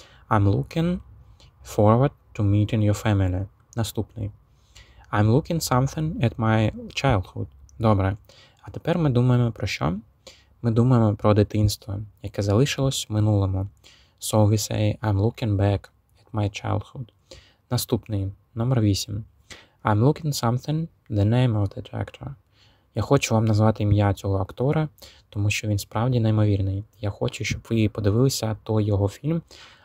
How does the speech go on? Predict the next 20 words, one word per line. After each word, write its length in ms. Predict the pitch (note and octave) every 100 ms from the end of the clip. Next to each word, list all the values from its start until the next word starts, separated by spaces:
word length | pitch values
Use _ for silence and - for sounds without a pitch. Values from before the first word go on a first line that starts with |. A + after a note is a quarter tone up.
| -
але 240 | G#2 B2
я 140 | C3+
не 140 | C3 B2+
пам'ятаю 540 | - A#2 A2 A#2+ B2
його 300 | A#2 G#2 A2 -
імені. 460 | B2 A#2 G2+ F#2+ F#2 F#2+ - - - _
Тому 180 | - B2
я 60 | E3+
шукаю 380 | - - C3+ A#2+
його 240 | G#2 B2
в 60 | A#2+
Google. 480 | G#2 G#2 G2+ G#2 G2+ _ _ _ _
And 300 | A2+ G#2 A#2 -
I'm 300 | A#2 B2 G#2+
going 320 | G#2+ A#2+ C#3 -
to 200 | B2+ D#3 F3+ _ _ _ _ _ _ _
look 240 | - G#2+ -
it 160 | -
up. 160 | G#2 G#2 - _ - _ - - _ _ - _
So, 520 | - - A2+ A2 G#2+